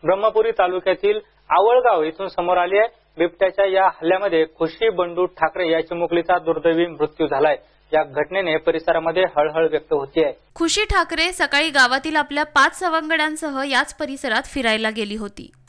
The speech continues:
Speaker 2: गावातील बस थांब्याजवळ गांगलवाडी मार्गावर हे सर्व सवंगडी आले असता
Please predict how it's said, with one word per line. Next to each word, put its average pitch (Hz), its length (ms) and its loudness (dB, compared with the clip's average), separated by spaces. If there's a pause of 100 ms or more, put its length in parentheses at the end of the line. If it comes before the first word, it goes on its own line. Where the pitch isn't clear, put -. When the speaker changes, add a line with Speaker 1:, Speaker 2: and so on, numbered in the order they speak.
(160)
Speaker 2:
गावातील 277 420 2
बस 285 300 4
थांब्याजवळ 339 640 4
गांगलवाडी 277 680 2
मार्गावर 254 580 -2
हे 254 180 -6
सर्व 254 320 -6
सवंगडी 220 560 -4
आले 214 260 -4
असता 220 380 -2